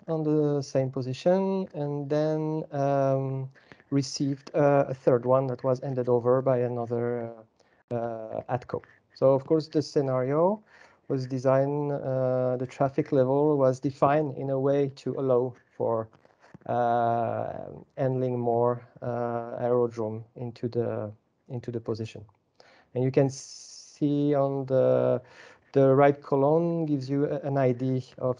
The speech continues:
the, of the traffic level for a maximum sim-, simultaneous movement for each, uh,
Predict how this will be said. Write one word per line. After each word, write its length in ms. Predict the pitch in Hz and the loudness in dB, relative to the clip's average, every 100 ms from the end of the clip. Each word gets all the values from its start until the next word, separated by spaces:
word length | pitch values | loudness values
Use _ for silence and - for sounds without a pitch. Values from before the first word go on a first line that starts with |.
| _ | _
the, 720 | 127 120 120 117 113 110 110 - _ _ _ _ _ | 0 2 2 0 -2 -2 -4 -8 _ _ _ _ _
of 100 | 123 | -4
the 80 | 123 | -2
traffic 400 | 123 143 127 135 | 4 4 4 0
level 380 | 127 120 113 113 _ - | 2 4 2 -4 _ -4
for 400 | 113 113 113 - | -2 0 -2 -4
a 120 | 123 | -8
maximum 760 | 120 120 127 123 - 123 120 117 | -6 -2 -2 -4 -4 -2 -2 -4
sim-, 260 | 117 127 120 | -6 -6 -6
simultaneous 680 | - 135 123 117 123 117 - | -8 -4 -4 0 0 -2 -8
movement 360 | 120 117 113 113 | -8 -6 -6 -6
for 180 | 117 | -8
each, 320 | 110 107 - 123 | -8 -10 -12 -8
uh, 240 | 110 110 | -8 -8